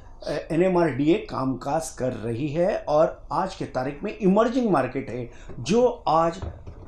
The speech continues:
लेआउट्स की ज़मीन खरीदता है। भविष्य में जब मैच्योर मार्केट बन जाता है,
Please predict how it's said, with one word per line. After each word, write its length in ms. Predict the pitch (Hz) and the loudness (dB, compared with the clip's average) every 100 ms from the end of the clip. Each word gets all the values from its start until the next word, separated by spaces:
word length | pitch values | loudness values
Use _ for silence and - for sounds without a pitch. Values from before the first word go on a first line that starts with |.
| - - - - | -18 -18 -18 -8
लेआउट्स 440 | 127 131 165 220 - | -2 4 4 4 -2
की 220 | 202 120 | -8 -2
ज़मीन 280 | 135 160 170 | 0 2 2
खरीदता 460 | 127 135 135 160 | -2 -6 -2 -2
है। 420 | 110 135 151 120 | 0 -2 -2 -4
भविष्य 440 | 101 127 202 - 151 | -8 -4 -2 0 2
में 340 | 135 139 147 | 2 2 -2
जब 220 | 143 131 | -2 -2
मैच्योर 360 | 113 143 143 262 | -2 -4 0 0
मार्केट 360 | 233 160 139 131 | 2 0 0 -4
बन 240 | 120 127 | -2 -2
जाता 320 | 120 113 135 | -2 -4 -4
है, 240 | 113 147 | -4 -6